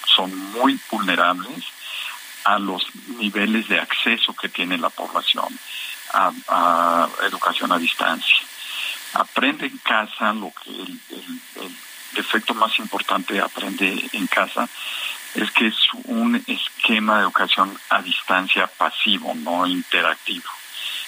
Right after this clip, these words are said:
que depende de que el estudiante de, de, de modo propio se conecte, digamos, a la televisión o a otros medios para recibir, digamos, alguna instrucción pregrabada.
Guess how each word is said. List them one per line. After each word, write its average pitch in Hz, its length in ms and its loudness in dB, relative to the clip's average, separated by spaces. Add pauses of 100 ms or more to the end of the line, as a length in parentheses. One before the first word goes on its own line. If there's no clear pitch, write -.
(360)
que - 100 2
depende 107 760 2
de 92 300 0
que 90 460 0
el 87 120 0
estudiante 101 920 0
de, 185 200 -2
de, - 40 -10 (1600)
de 87 80 2
modo 101 280 2
propio 107 640 0 (640)
se 95 120 2
conecte, 104 600 4
digamos, 87 580 2
a - 60 2
la 85 160 0
televisión - 800 -2 (100)
o 78 160 2
a 76 60 4
otros 90 360 -4
medios 87 440 0 (880)
para 95 320 4
recibir, 95 720 -6
digamos, 90 340 0
alguna 90 540 0
instrucción - 760 -4
pregrabada. 85 760 2